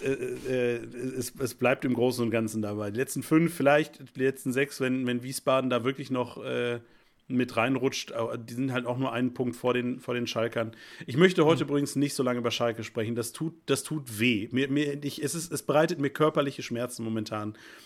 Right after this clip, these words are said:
Speaker 1: äh, über Schalke null vier zu sprechen. Ähm, deswegen ganz kurz, äh, Wi-, Wiesbaden könnte da auch noch mit reinrutschen, je nachdem, wie die sich jetzt in den nächsten Wochen machen. Ich glaube, der große Hurra, äh, also Hurra, wir sind, wir sind wieder in der zweiten Liga,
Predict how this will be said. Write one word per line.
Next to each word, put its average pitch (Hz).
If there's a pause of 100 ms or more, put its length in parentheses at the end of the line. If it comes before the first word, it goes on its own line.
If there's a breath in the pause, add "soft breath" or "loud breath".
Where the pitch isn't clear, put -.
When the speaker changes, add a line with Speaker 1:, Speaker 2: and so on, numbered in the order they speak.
(160 loud breath)
Speaker 1:
äh, 135
über 123
Schalke 123
null 113
vier 113
zu 113
sprechen. 101 (460 loud breath)
Ähm, 123 (340)
deswegen 143
ganz 170
kurz, 135 (240)
äh, 123 (160)
Wi-, 131
Wiesbaden 147
könnte 147
da 131
auch 139
noch 151
mit 135
reinrutschen, 127
je 123
nachdem, 123
wie 120
die 120
sich 120
jetzt 117
in 117
den 117
nächsten 113 (340 loud breath)
Wochen 123
machen. 120
Ich 113
glaube, 117
der 113
große 113
Hurra, 117
äh, 113 (160)
also 117
Hurra, 131
wir 127
sind, 123
wir 113
sind 123
wieder 123
in 117
der 120
zweiten 120
Liga, 123